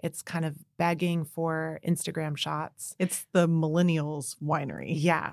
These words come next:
Speaker 2: Yeah, I haven't been 'cause I feel like I'm too old to go there, but
Speaker 1: You
Speaker 2: maybe I
Speaker 1: are
Speaker 2: should.
Speaker 1: not too old to
Speaker 2: Okay,
Speaker 1: go there.
Speaker 2: good. Thank you. <laughs>
Speaker 1: But it's really attracting a new group of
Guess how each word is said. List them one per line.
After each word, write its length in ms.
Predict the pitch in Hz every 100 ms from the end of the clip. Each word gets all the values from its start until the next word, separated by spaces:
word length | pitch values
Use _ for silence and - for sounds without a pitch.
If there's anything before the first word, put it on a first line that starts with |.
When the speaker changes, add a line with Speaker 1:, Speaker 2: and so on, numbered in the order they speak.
| -
Speaker 2:
Yeah, 260 | 160 123
I 80 | -
haven't 280 | 180 226 208
been 280 | 208 170 156
'cause 160 | 165
I 160 | 175 165
feel 180 | - 175
like 140 | 156
I'm 140 | 151 156
too 180 | -
old 220 | 156 147 147
to 80 | -
go 200 | - 139
there, 260 | - - -
but 120 | 190
Speaker 1:
You 200 | 214 269
Speaker 2:
maybe 120 | 285
I 100 | 254
Speaker 1:
are 80 | 233
Speaker 2:
should. 80 | 214
Speaker 1:
not 420 | 208 208 202 -
too 180 | - 190
old 200 | 185 180
to 80 | 185
Speaker 2:
Okay, 160 | 175
Speaker 1:
go 40 | 175
there. 260 | 220 180
Speaker 2:
good. 80 | 165
Thank 280 | 214 220 208
you. 160 | 196 - 262
<laughs> 120 | 269
Speaker 1:
But 300 | 233 233 240
it's 200 | 247 269
really 680 | 233 262 320 330 294 269 - -
attracting 840 | - 220 - 208 220 - 214 202 -
a 80 |
new 180 | 196 196
group 320 | 185 190 190 -
of 400 | 175 170 170 156